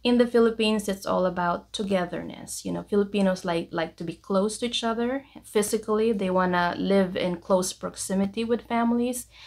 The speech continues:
And families are always welcome in each other's household. So there's really no need for invitation for a family member to come over. They will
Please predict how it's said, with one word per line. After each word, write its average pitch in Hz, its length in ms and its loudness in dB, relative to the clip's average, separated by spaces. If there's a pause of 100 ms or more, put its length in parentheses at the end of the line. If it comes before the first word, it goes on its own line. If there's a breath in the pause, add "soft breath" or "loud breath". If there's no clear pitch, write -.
(340 loud breath)
And 220 220 2
families 247 460 6
are 202 160 4
always 202 480 4
welcome 185 640 0
in 175 440 -2 (360)
each 202 240 -4
other's 202 320 0
household. 262 720 -2
So 175 320 0
there's 214 320 4
really 247 240 4
no 202 220 6
need 202 220 6
for 196 120 2
invitation 180 680 0
for 175 120 -4
a - 60 -2
family 175 400 0
member 170 300 -2
to 180 160 -10
come - 180 -4
over. 131 360 -4
They 196 180 2
will 185 380 6